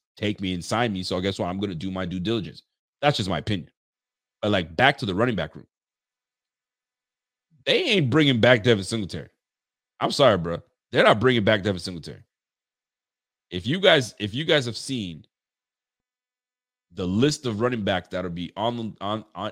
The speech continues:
as a free agent next year, would you bring back Devin Singletary?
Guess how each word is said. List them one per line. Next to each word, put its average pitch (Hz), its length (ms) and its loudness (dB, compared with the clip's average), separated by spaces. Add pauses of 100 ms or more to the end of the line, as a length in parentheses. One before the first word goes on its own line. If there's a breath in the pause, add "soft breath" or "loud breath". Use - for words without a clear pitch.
(120)
as 117 200 -4
a 120 60 -8
free 113 300 -8
agent 92 260 -8
next 104 320 -10
year, 104 240 -6 (960)
would 90 140 -10
you 127 100 2
bring 143 160 0
back 143 160 0
Devin 151 160 -4
Singletary? 165 420 -6